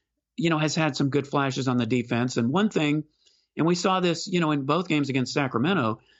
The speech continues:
i-, if the Rockets can just reduce the amount of points that, uh, the opposing teams get in the paint,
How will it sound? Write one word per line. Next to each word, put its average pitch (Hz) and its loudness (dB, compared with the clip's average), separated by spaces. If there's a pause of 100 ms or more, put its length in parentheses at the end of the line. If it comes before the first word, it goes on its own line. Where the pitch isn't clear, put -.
(240)
i-, - 0
if 175 0
the 175 2
Rockets 240 0 (380)
can 170 0
just 185 -2 (400)
reduce 147 0
the 226 2
amount 202 2
of 185 -6
points 185 0
that, 139 -2
uh, 143 -2
the 151 0
opposing 156 0
teams 147 0
get 131 0
in 170 2
the 180 2
paint, 175 0